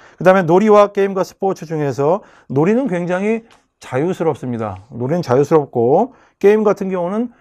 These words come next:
불확실성의 어떤 특성을 가지고 있습니다. 또 하나, 스포츠도 마찬가지입니다. 게임과 마찬가지로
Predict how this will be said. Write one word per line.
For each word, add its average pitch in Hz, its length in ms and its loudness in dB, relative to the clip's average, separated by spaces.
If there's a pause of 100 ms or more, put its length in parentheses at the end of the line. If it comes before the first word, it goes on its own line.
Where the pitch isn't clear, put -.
(180)
불확실성의 165 960 -2
어떤 147 260 -6
특성을 160 400 -8
가지고 135 320 -4
있습니다. 117 480 -6 (800)
또 175 140 4
하나, 185 260 0 (280)
스포츠도 226 480 -2
마찬가지입니다. 156 920 -4 (180)
게임과 175 300 -2
마찬가지로 143 720 -4